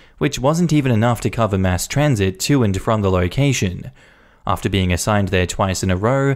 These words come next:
I complained, but was told that if I didn't go, I'd be banned from any more assignments.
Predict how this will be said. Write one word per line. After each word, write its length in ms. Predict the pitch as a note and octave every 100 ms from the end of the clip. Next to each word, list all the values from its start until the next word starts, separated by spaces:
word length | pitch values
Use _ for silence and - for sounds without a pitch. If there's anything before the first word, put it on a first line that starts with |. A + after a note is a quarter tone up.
| C3+ -
I 160 | - G2
complained, 760 | - F#2 - - C3+ B2 A#2+ - - -
but 100 | D3
was 160 | D3+ C#3+
told 240 | D#3 D#3+
that 100 | D3
if 100 | C#3+
I 120 | A#2
didn't 300 | F#2+ B2+ F#3
go, 400 | A#2+ G2+ G2 G2 A2+ -
I'd 200 | E3 F3
be 100 | F3
banned 380 | B2 B2+ C3+
from 180 | B2 D3 -
any 200 | G#2+ C3+
more 280 | A#2 F#2 F2+
assignments. 880 | - C#3+ C3 F#2+ F2+ - - -